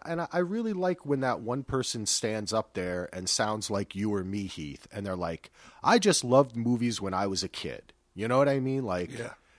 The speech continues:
Speaker 1: that,
Speaker 2: right.
Speaker 1: that still gets me, man.
Speaker 2: <clears throat>
Speaker 1: It still gets me.
Speaker 2: Yeah, 'cause I, I really didn't start watching the Oscars till,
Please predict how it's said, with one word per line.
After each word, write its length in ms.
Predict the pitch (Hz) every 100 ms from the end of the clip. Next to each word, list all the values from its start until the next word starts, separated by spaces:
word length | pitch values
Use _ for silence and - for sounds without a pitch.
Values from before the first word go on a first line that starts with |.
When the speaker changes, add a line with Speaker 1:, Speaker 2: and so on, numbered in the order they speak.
| -
Speaker 1:
that, 160 | 120 139
Speaker 2:
right. 100 | 107
Speaker 1:
that 180 | 139 160
still 260 | - 247 262
gets 320 | 247 247 -
me, 200 | 131 95
man. 300 | 90 90 87 -
Speaker 2:
<clears throat> 100 | -
Speaker 1:
It 120 | 131
still 280 | - 190 190
gets 340 | 175 151 -
me. 160 | 76 67 _ _ _ _ _ _ _ _ _ _ _ _ _ _ _ _ -
Speaker 2:
Yeah, 160 | 147
'cause 200 | - 123
I, 160 | 131 -
I 100 | 127
really 260 | 160 220 185
didn't 180 | 151 120
start 240 | 139 120
watching 300 | 120 120 117
the 100 | 110
Oscars 580 | 101 107 - 107 95 -
till, 600 | - 107 101 95 92